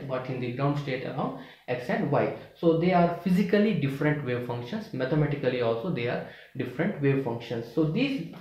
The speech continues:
three wave functions represent different state of the system. But what about the energies of each of the state, or what are, what is the energy of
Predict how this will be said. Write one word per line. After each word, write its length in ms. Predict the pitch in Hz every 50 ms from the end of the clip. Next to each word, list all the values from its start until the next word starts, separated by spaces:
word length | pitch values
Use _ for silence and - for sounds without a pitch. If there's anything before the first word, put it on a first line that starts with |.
| - - -
three 260 | - 269 262 233 160
wave 200 | 147 143 139 135
functions 500 | 127 127 123 127 - 139 135 139 139 - - - - - - _ -
represent 800 | 139 147 147 147 139 127 - 131 127 - - 131 139 139 139
different 580 | 139 160 156 - 170 185 202 202 196 180 170 151
state 560 | - - - - 147 135 123 - - - - -
of 220 | 123 117 - -
the 280 | - 247 262 - - - - - -
system. 480 | - - 285 240 - - - 107 - - - - - - - - - - -
But 420 | - 143 135 147 135 117 - - - - - - - - _ _ _ _ _ _ _ _ _ _ -
what 380 | 143 147 - - - - - -
about 420 | 139 139 143 147 151 147 - - - - - - - _ _ -
the 220 | 147 135 143 143 139
energies 640 | 135 147 160 165 160 147 135 156 156 151 - - -
of 240 | 131 127 123 - - - - - -
each 460 | 190 202 214 202 175 - - - - -
of 240 | - 131 123 123 127
the 80 | 135 139
state, 640 | 139 - - - - 185 - - - - - - - - - - _ _ _ _ _ -
or 160 | - 139 143
what 300 | 143 135 147 160 - -
are, 200 | 196 180 - -
what 160 | 139 147 160 -
is 160 | 202 170 143
the 180 | 139 143 143 -
energy 580 | 143 175 190 160 139 - 143 175 247 - - -
of 280 | - 135 135 139 135